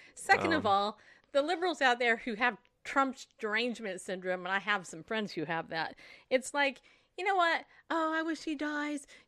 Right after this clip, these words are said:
Speaker 1: you know, and all that. And I'm thinking, be careful what you wish for, 'cause if he dies, Vice President Pence becomes our president. He's a
Speaker 2: Um,
Speaker 1: little bit more right-wing than Trump is. And if you think Pence is a wimp, you are so wrong,
Speaker 2: Um,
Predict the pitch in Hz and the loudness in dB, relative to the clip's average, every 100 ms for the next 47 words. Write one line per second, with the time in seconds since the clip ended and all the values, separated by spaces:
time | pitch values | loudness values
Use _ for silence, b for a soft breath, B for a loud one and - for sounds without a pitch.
0 | - 311 311 302 302 294 269 285 285 285 | -6 -2 -2 -2 -2 -2 0 0 0 -2
1 | 254 262 403 453 466 370 320 269 294 - | -4 -2 0 2 2 2 0 0 0 -2
2 | 208 180 185 220 247 - 294 269 285 214 | 2 2 2 -2 -6 -4 0 2 4 2
3 | 208 226 226 - 269 233 202 180 - 254 | 2 0 0 0 -2 0 -2 -4 -2 -2
4 | 226 202 - 285 254 185 - 254 208 190 | -2 -6 -2 0 2 0 2 0 0 -2
5 | 185 185 277 294 320 320 302 269 277 220 | -2 -4 -4 -4 -4 -2 -2 0 0 2
6 | 220 254 226 247 220 196 - 262 - 196 | 2 2 0 -2 -2 -2 2 2 2 2
7 | 185 208 - B B - 220 220 277 262 | 2 0 -12 B B -6 -4 -4 -6 -4
8 | 381 453 - - - 370 415 330 247 226 | -4 -6 -8 -14 -4 -2 -2 -4 -2 -2
9 | 220 311 208 196 - b b b b _ | 0 -2 -2 -6 -12 b b b b _
10 | 196 220 302 330 202 214 220 220 226 196 | -8 -6 -4 -2 -2 -2 -2 -2 0 0
11 | 202 226 | 0 -2